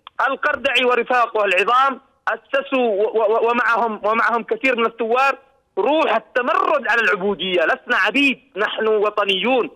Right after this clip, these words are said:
نحن جمهوريون، نحن لا، لا فرق بيننا، الناس سواسية كأسنان المشط، "إن أكرمكم عند الله أتقاكم". منهجية السلالية أن هناك سلالة مقدسة وسلالة، وسلالة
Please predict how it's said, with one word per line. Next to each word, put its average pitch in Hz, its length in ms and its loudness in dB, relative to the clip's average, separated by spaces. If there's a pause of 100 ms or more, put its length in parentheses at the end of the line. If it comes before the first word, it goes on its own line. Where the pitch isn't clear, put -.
(200)
نحن 196 140 -2
جمهوريون، 196 880 -2 (300)
نحن 233 200 -2
لا، 226 320 0 (200)
لا 254 180 2
فرق 277 320 -2
بيننا، 247 600 0
الناس 240 260 0 (200)
سواسية 277 420 0
كأسنان 233 500 -2
المشط، - 480 -2
"إن 269 200 0
أكرمكم 269 500 0 (140)
عند 247 120 -4
الله 254 180 2
أتقاكم". 269 560 -2 (320)
منهجية 240 560 0
السلالية 233 540 -2
أن 233 100 -2
هناك 240 360 -2
سلالة 233 300 2
مقدسة 214 600 -2 (240)
وسلالة، 233 580 0
وسلالة 233 600 0